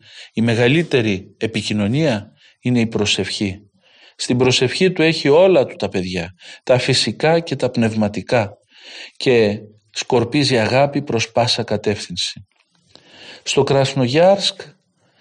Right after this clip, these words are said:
παρουσιάζεται για ανάκριση. Εκεί ο βοηθός του διοικητή ανακοίνωσε στον επίσκοπο πως μπορούσε να πάει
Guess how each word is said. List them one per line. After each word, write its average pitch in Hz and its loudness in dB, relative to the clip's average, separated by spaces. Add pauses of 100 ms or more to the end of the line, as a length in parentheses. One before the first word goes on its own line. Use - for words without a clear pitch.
(300)
παρουσιάζεται 139 4
για 113 0
ανάκριση. 113 -2 (840)
Εκεί 143 0
ο 143 4
βοηθός 131 2
του 131 -4
διοικητή 113 -2 (500)
ανακοίνωσε 175 2
στον 151 0
επίσκοπο 175 0
πως 135 0
μπορούσε 120 0
να 151 0
πάει 143 0